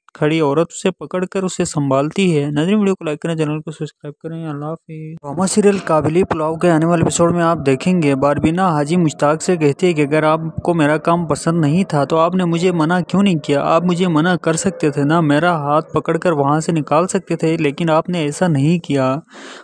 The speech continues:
हाजी का बड़ा बहनोई फौत हो जाता है, सारे घर वाले उसे लेने के लिए आ जाते हैं। गफ़ार उससे माफ़ी मांगता है कि हमारे साथ घर चलें, मुझसे बहुत बड़ी गलती हो गई है।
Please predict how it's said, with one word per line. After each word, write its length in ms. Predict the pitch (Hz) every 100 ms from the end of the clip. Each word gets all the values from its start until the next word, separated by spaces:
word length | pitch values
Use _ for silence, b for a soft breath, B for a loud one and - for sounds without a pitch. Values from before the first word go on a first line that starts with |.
| -
हाजी 300 | 151 165 214
का 160 | 208
बड़ा 240 | 180 160 185
बहनोई 380 | 160 151 156 180
फौत 380 | - 156 165 156
हो 80 |
जाता 300 | 135 131 131
है, 100 | 175 170
सारे 300 | 156 156 170
घर 160 | 156
वाले 220 | 156 143 165
उसे 300 | 165 - 165
लेने 360 | 151 135 151 180
के 120 | 185
लिए 160 | 165 156
आ 80 | 135
जाते 280 | 135 135 185
हैं। 400 | 165 143 143 214 _
गफ़ार 360 | 160 170 208 220
उससे 260 | 208 - 196
माफ़ी 320 | 156 143 190
मांगता 360 | 175 139 139 185
है 80 | 175
कि 80 |
हमारे 360 | 156 147 143 165
साथ 340 | 165 160 165 139
घर 160 | 151
चलें, 280 | 170 156 139
मुझसे 340 | 147 185 - 202
बहुत 380 | 151 165 180
बड़ी 220 | 165 165 170
गलती 320 | 143 131 175
हो 200 | 170 139
गई 200 | 151 175
है। 260 | 151 135